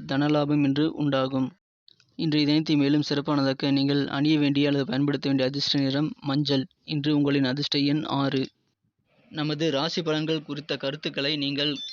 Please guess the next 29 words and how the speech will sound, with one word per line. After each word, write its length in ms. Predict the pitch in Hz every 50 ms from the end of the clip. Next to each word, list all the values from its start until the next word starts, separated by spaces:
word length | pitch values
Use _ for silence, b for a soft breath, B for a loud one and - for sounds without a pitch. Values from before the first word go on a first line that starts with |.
| - -
தாராளமாக 580 | 139 135 139 156 165 165 151 147 143 139 147 143
கமெண்ட் 320 | - 131 135 147 151 147
செக்ஷனில் 400 | 143 135 - 143 147 147 151 143
தெரிவியுங்கள். 540 | 135 135 139 135 135 131 131 127 127 123 -
உங்கள் 240 | - 147 143 143 143 135
கருத்து 320 | - 131 143 160 - - 165
எங்களுக்கு 360 | 151 147 147 143 143 - 156 143
மிகவும் 340 | 139 143 135 156 156 143
முக்கியமான 340 | 131 - - 151 143 143 143 147 139
ஒன்றாகும். 460 | 135 127 117 131 123 123 127 123 - _ _ _ _ _ _ _ _ _ _ -
மறக்காமல் 520 | - 143 165 165 - 170 160 170 170 160 -
சப்ஸ்கிரைப் 440 | 147 135 - - 175 175 170 165 -
செய்து 160 | 165 156 156
கொண்டு 200 | 143 143 143 151 156
பெல் 200 | 139 143 147 151
பட்டனை 240 | 160 160 151 151 156
அழுத்தி 260 | 151 139 139 139 - 147
விடுங்கள். 340 | 143 135 131 127 123 117 - _ _ b b b b b b b b -
மற்ற 200 | - 151 151 - 196 180
ராசிகளின் 540 | 175 180 185 - 226 185 180 180 180 180 170 - - _ - - -
பலன்களை 360 | 165 160 165 180 170 175 170
அறிய 260 | 151 147 151 160 165 165
நீங்கள் 260 | 156 151 147 151 147
டிஸ்கிரிப்ஷனில் 600 | 143 135 - - 190 175 - 180 170 165 170 170
லிங்க் 220 | 156 151 170 170 -
கொடுத்துள்ளேன், 440 | 165 151 - 151 147 143 147 147 -
செக் 200 | 165 139 - -
செய்து 180 | 170 160 151
கொள்ளுங்கள். 360 | 139 135 135 131 131 127 -